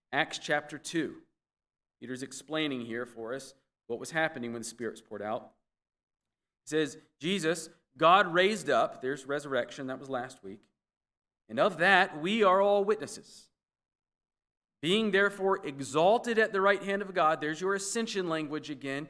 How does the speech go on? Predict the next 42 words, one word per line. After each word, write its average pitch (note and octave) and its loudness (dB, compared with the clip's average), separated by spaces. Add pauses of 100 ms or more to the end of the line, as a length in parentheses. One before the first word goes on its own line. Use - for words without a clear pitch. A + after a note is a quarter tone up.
(200)
Jesus D3+ -8
was D3 -6
exalted. D3+ -2
He D3 -12 (180)
ascended G3 0
into G3+ 0
heaven. D3+ 0
He's D#3 -6
at D3+ 2
the C#3+ -2
right E3+ 2
hand G3+ -6
of F3 -10
God. C3+ -4 (1600)
He B2 -20
was G#2+ -20
lifted D#3 -8
up. A#2+ -8
He C#3 -10
ascended. B2+ -10 (800)
"And D3+ -6
having G#3+ 2
received B3 -4
from G#3 -6
the G3 0
Father F3+ 0
of E3+ -2
the E3+ 0
Holy F#3 -2
Spirit, G3 -4 (120)
he F#3+ -8
has F3 0 (220)
poured C4+ 2
out F#3+ 6 (600)
this C4 0
that G3 2
you A3 0
yourselves G#3 0
are F3 -4
seeing F3+ -4
and E3 -4
hearing." C#3+ -6